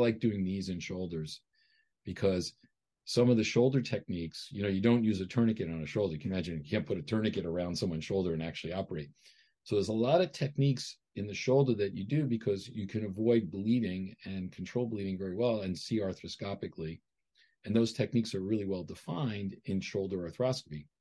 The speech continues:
A lot of people for knee arthroscopy put a tourniquet on. They don't worry about those things. But what, because I'm a crossover kind of physician, I do both. I do the same techniques in the knee and the shoulder, and I don't use a tourniquet. There's less post-op pain, less quads weakness when you do it that way.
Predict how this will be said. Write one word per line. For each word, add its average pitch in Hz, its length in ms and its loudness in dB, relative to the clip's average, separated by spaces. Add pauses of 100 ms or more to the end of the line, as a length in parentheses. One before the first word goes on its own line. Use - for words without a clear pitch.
(480)
A 107 100 2
lot 151 120 8
of 151 60 4
people 127 180 2
for 113 120 -2
knee 131 120 4
arthroscopy 107 520 0
put - 140 0
a - 60 -4
tourniquet 190 420 -2
on. 98 380 -4 (200)
They 117 100 4
don't 117 200 4
worry 165 140 4
about 87 240 -4
those - 180 -12
things. 82 320 -8 (400)
But 104 80 -2
what, 107 240 2
because 113 320 2
I'm 110 120 6
a 98 40 -4
crossover 107 640 -2
kind 101 200 -4
of 95 80 -6
physician, 123 380 0
I 98 80 -2
do 95 160 -4
both. 123 380 4 (400)
I 117 80 4
do 151 100 6
the 131 100 4
same 117 300 4
techniques 110 460 -4
in 95 80 -4
the 92 80 -2
knee 98 180 0
and 95 100 -2
the 85 80 -4
shoulder, 107 300 -2
and 87 80 -2
I 85 60 -4
don't 92 200 -2
use 85 180 -8
a 80 60 -12
tourniquet. 120 540 -2 (420)
There's 104 200 0
less 120 180 4
post-op 110 480 -4
pain, 104 260 -2
less 90 200 -6
quads 104 360 -6
weakness 90 440 -10
when 85 100 -10
you 82 80 -8
do 117 220 2
it 117 100 0
that 82 220 -12
way. 80 380 -10